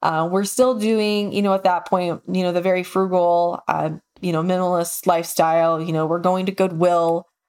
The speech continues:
for, you know, for buying clothes secondhand. You know, I'm, uh, we're, you know, buying things off of,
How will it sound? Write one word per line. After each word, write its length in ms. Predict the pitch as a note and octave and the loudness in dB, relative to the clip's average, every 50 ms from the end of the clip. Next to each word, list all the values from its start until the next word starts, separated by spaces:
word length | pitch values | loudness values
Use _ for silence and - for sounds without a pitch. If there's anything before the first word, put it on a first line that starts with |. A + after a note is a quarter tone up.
| _ _ _ _ _ _ | _ _ _ _ _ _
for, 420 | - F#3 F3+ F3 F3 F3 E3+ F3 - | 0 2 2 4 2 0 -2 -4 -4
you 120 | - F#3 F3+ | -2 -2 0
know, 140 | E3+ E3+ E3+ | 0 0 0
for 220 | - - F3+ E3+ | 0 -2 -2 -2
buying 360 | F3 - E3+ F3 F3+ F#3 F#3+ | 0 0 0 0 0 -4 -6
clothes 300 | F#3 - F3 F3 F3 F3+ | -4 0 0 0 0 0
secondhand. 1000 | - - G3 - E3+ F3+ - - E3+ F3 E3+ E3 E3 E3 E3 E3+ F3 D#3+ - - | -2 -4 -4 -4 -4 -10 -4 -4 -2 0 0 0 0 0 -2 -4 -6 -8 -8 -6
You 80 | F3 | -4
know, 200 | D#3+ D3+ D3+ D#3 | -4 -4 -2 -4
I'm, 380 | D#3 D3+ D#3 D#3+ D#3 D3+ - - _ | -4 -4 -4 -6 -6 -8 -10 -14 _
uh, 380 | - - D2 - - - - F3+ - _ _ _ _ _ _ _ _ _ _ _ _ _ _ _ - | -6 -4 -4 -2 -2 -4 -4 -6 -8 _ _ _ _ _ _ _ _ _ _ _ _ _ _ _ -6
we're, 560 | F3 F3 F3 E3+ E3+ E3 E3 E3+ E3+ - - - - | -4 -2 0 0 0 0 -2 -2 -4 -6 -8 -8 -6
you 140 | F#3 F#3 F3 | -2 -2 -2
know, 80 | F3 E3+ | -2 -2
buying 260 | F3 F3 E3+ F#3+ F#3+ | -2 -2 -2 -4 -6
things 300 | F#3 F3 F3+ F#3 - - | -6 -4 -4 -2 -2 -2
off 180 | E3 E3 - | -2 -2 -2
of, 180 | F3 E3+ - - | -6 -8 -8 -12